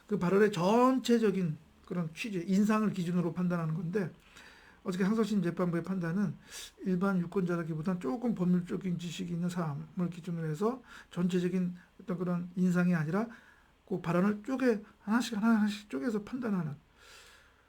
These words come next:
과연 방송이라든가 이런 국정감사에서 하는 발언을 일반인들이 그렇게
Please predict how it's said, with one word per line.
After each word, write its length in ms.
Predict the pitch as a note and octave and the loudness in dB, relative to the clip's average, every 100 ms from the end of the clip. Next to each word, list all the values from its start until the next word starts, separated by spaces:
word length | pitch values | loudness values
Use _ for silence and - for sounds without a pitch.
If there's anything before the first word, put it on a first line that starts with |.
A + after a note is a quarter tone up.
| _ _ _ _ - | _ _ _ _ 0
과연 360 | B3 C#4+ G#3+ - - - _ - | 2 2 -4 -12 -20 -20 _ 0
방송이라든가 640 | G#3+ A#3+ A#3+ A#3 G#3 G#3 G#3 | 4 6 8 8 8 6 6
이런 200 | G3 F3+ | 4 0
국정감사에서 720 | - G3 E3+ F3 F3 F3 F3 | -2 0 2 4 2 4 0
하는 180 | F#3+ F3 | 0 0
발언을 500 | D#3+ E3 G3 B3 - - G#3 | 0 2 2 0 -4 -10 -2
일반인들이 500 | F#3 G3 F3+ F3 F#3+ | 2 4 2 2 0
그렇게 340 | F3 G#3 | 0 2